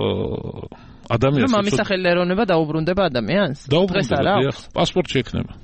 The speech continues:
Speaker 1: დღეს აქვს, მაგრამ ამოშლილია პასპორტიდან და რა მიზნითაა ამოშლილი?
Speaker 2: ბანო თემურ, ა, ასევე ლაპარაკობთ, აქ ცეკავშირი ახსენეთ, მრეწველობის სამინისტრო,
Speaker 1: დიახ.
Speaker 2: სახელმწიფო სააფთიაქო
Speaker 1: დიახ.
Speaker 2: ქსელი და პოლიკლინიკებიო.
Speaker 1: არა,
Speaker 2: ა,
Speaker 1: სახელმწიფო
Speaker 2: კიდევ, ა,
Speaker 1: სააფთიაქო
Speaker 2: ეს
Speaker 1: ქსელი
Speaker 2: ისეთი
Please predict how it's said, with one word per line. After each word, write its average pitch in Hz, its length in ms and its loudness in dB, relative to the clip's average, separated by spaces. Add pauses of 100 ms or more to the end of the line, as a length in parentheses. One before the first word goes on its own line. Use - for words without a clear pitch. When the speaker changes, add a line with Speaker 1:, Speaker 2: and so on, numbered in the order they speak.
(160)
Speaker 1:
დღეს 202 320 2
აქვს, 190 200 2
მაგრამ 170 180 2
ამოშლილია 175 460 2
პასპორტიდან 147 600 0
და 110 100 2
რა 131 140 4
მიზნითაა 156 460 2
ამოშლილი? 98 440 0 (480)
Speaker 2:
ბანო 214 340 2
თემურ, 165 320 0
ა, 151 480 4
ასევე 220 400 0
ლაპარაკობთ, 175 480 0
აქ 175 140 -2
ცეკავშირი 247 580 0
ახსენეთ, 208 400 0
მრეწველობის 185 540 0
სამინისტრო, 190 560 2
Speaker 1:
დიახ. 180 180 2
Speaker 2:
სახელმწიფო 202 480 0
სააფთიაქო 185 560 2
Speaker 1:
დიახ. 123 80 0
Speaker 2:
ქსელი 185 240 0
და 190 80 2
პოლიკლინიკებიო. 175 960 2 (400)
Speaker 1:
არა, 151 160 6
Speaker 2:
ა, 160 80 4
Speaker 1:
სახელმწიფო 202 400 4
Speaker 2:
კიდევ, - 80 4
ა, - 80 -2
Speaker 1:
სააფთიაქო 175 480 4
Speaker 2:
ეს 226 80 0
Speaker 1:
ქსელი 202 240 2
Speaker 2:
ისეთი - 80 2